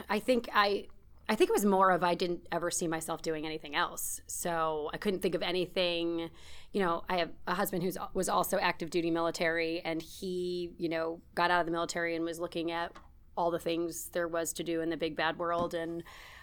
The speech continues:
um, you know, as he would talk about all these different professions, none of them sort of struck, you know, stuck with me. And so I was just thinking, you know, there's nothing I really wanna do more than be participatory in the lives of young people.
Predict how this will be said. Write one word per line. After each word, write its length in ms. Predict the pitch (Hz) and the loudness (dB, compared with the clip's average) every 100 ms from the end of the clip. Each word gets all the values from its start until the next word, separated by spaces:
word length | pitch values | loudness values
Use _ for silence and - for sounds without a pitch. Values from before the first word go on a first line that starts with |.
| - | -2
um, 580 | 180 165 165 160 160 - - | 4 4 4 0 -6 -10 -6
you 100 | 185 | -4
know, 60 | 180 | -2
as 200 | 185 180 | -2 -2
he 100 | 170 | -4
would 100 | 165 | -4
talk 240 | - 170 | -2 -2
about 320 | 160 160 170 - | 0 -2 -2 -4
all 120 | 170 165 | -4 -2
these 160 | 165 | -2
different 340 | - - 165 - | -4 -6 -6 -6
professions, 760 | 175 - 170 - 156 160 160 | -10 -6 -6 -4 -2 -2 -2
none 160 | 170 170 | -2 -2
of 100 | 160 | -2
them 380 | 165 160 156 160 | -4 -4 -6 -6
sort 240 | - 170 | -6 -4
of 100 | 156 - - - - - | -6 -8 -20 -20 -20 -10
struck, 560 | - - - 180 - - | -6 -4 -2 -2 -2 -4
you 120 | 190 | -2
know, 80 | 170 | 0
stuck 200 | - 202 | 2 2
with 160 | 185 | 0
me. 220 | 170 160 151 | 0 -2 -4
And 160 | 151 | -4
so 300 | - 160 156 156 | -2 0 0 0
I 140 | 160 | -2
was 160 | 160 - | -2 -6
just 160 | - | -6
thinking, 240 | 170 160 165 | -6 -4 -4
you 60 | |
know, 60 | 160 | -4
there's 100 | 170 | -4
nothing 180 | 214 208 | -4 -2
I 40 | |
really 280 | 160 165 160 - - | -2 -2 -4 -8 -6
wanna 160 | 160 156 | -4 -2
do 260 | 170 160 | -2 -2
more 400 | 165 156 170 214 | -4 -4 0 0
than 220 | 170 160 | 0 -4
be 280 | 165 160 160 156 | -4 -4 -4 -8
participatory 840 | - 165 - - 165 156 151 165 | -6 -6 -6 -4 -2 -2 -4 -6
in 340 | 170 151 151 151 - - - | -6 -6 -6 -8 -12 -16 -6
the 80 | 156 | -2
lives 260 | 156 160 | 0 -2
of 80 | 151 | -4
young 200 | 147 165 | -4 -2
people. 460 | 170 165 156 165 | -4 -4 -6 -8